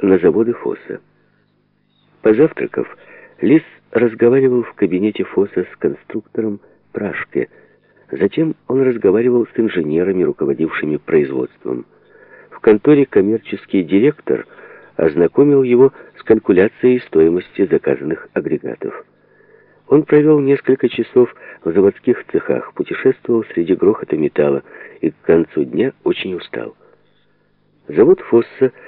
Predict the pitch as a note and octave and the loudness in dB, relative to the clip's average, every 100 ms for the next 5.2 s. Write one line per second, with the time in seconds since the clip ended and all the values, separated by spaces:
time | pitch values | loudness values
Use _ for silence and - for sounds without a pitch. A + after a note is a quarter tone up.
0 | - - - G2 - G2 G#2 D#3 A#2+ C3+ | -20 -12 2 2 6 4 6 4 4 4
1 | C3 C3+ - F#2 G#2+ G#2 - E2+ G2 F#2+ | 4 0 4 2 4 0 2 0 2 -2
2 | - D#2 C#2+ D#2 D#2+ D#2 D2+ - - - | 0 -2 0 -2 -4 -4 -6 -6 -8 -10
3 | D2+ - - B2 F#2 D#2 B2+ - - _ | -12 -12 -4 -2 0 -2 -4 -6 -20 _
4 | - - - E2 G#2 - A2 A2 B2 A#2 | -8 -8 -2 -2 -2 -6 0 0 0 -6
5 | - | -10